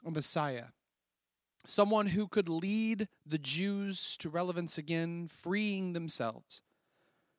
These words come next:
from the oppression of the Romans, Simon Bar Kokhba, a man who would live in infamy. When Hadrian first began his rule, there was,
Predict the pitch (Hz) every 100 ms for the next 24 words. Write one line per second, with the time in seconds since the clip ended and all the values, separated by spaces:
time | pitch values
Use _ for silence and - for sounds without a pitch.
0 | _ _ 160 147 143 139 - - 156 -
1 | 135 123 123 123 123 120 139 - - _
2 | _ _ _ - - 165 175 185 180 180
3 | 170 - - 147 143 147 135 - - 127
4 | - _ _ _ _ _ _ _ _ _
5 | _ _ 147 156 160 127 135 123 _ _
6 | _ - 160 147 151 143 131 131 - 120
7 | 123 - _ _ _ _ _ _ _ _
8 | _ _ _ _ _ _ - - - -
9 | - 190 220 226 226 202 202 190 185 180
10 | 170 151 156 170 160 160 151